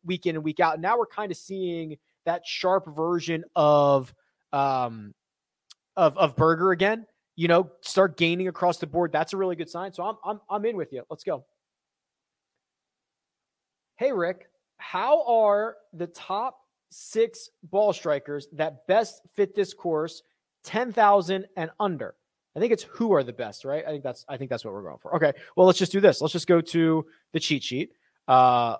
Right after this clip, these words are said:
let's just say, I mean, I get the ten K and under, that's basically everybody, right? So let's just do, you know, approach play. La-, I mean, how far do you wanna go? Last fifty rounds? That would kinda give us the best ball strikers here. Um, Scotty Scheffler's up there.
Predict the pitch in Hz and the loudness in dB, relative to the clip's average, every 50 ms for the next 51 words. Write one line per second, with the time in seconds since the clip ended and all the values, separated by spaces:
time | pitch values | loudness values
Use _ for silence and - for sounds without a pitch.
0 | _ _ _ _ - 139 139 139 147 143 143 - - - 160 147 - - - - | _ _ _ _ -12 -6 -2 2 2 2 0 -2 -4 0 0 0 0 0 -4 0
1 | - 147 143 135 139 135 147 139 131 131 123 165 156 147 139 - - - 170 180 | 2 4 4 4 2 -2 -2 -2 -2 -2 -2 -2 -2 -4 -4 -4 -2 2 4 4
2 | 190 - 185 165 151 156 147 135 135 127 - 147 135 123 - 120 123 123 120 117 | 6 6 6 6 6 4 2 2 0 -2 0 0 -2 -2 -2 -2 -2 -2 0 -2
3 | 113 101 107 107 104 101 113 131 147 - 151 147 165 156 - - 170 147 - - | -4 -8 -8 -10 -8 -8 -8 -8 -6 -2 0 2 2 2 2 0 -2 -2 -2 0
4 | 170 165 160 160 156 156 156 151 139 - - - - - - - _ _ _ _ | 2 4 6 6 6 6 4 2 0 -2 -8 -20 -20 -20 -20 -20 _ _ _ _
5 | - 180 165 165 170 170 - - - 190 196 190 190 - 135 151 143 135 131 143 | -2 2 2 2 2 2 0 2 4 6 6 6 4 0 2 4 4 4 4 4
6 | 170 190 - - 165 156 160 160 160 170 175 175 156 165 156 156 175 170 - 190 | 0 -2 -6 -6 -2 2 2 4 4 4 2 2 2 4 6 6 8 8 10 8
7 | 180 175 175 175 170 165 170 147 120 127 151 151 156 147 - - - - _ _ | 8 8 6 4 4 4 4 2 2 0 -2 -2 -2 -2 -6 -10 -14 -18 _ _
8 | _ _ _ _ - 175 170 180 180 165 160 160 160 170 202 233 208 - - - | _ _ _ _ 2 2 2 2 0 0 2 2 4 4 2 2 0 -4 -10 -4
9 | - 156 160 156 156 - 160 156 151 147 151 160 160 160 - - 147 143 151 147 | 0 0 0 0 -2 -4 -4 -6 -6 -4 -6 -6 -6 -6 -8 -8 -2 0 0 0
10 | - _ - 135 139 160 160 - 180 170 180 175 196 190 - - 220 226 262 269 | -2 _ -4 -4 -4 -4 -6 -6 -6 -6 -6 -6 -10 -12 -8 -4 -2 0 -2 -2
11 | - _ _ _ _ _ _ _ - 160 160 160 160 156 156 151 156 160 156 - | -4 _ _ _ _ _ _ _ 2 4 6 6 6 6 4 2 -2 -6 -12 -16
12 | _ _ _ _ _ _ _ _ _ _ _ _ _ _ - - - 175 170 175 | _ _ _ _ _ _ _ _ _ _ _ _ _ _ -8 0 4 4 4 4
13 | 160 - - 165 160 - 208 196 170 214 208 - - 240 311 359 | 4 2 2 2 2 4 2 2 4 2 2 2 2 -2 -2 -2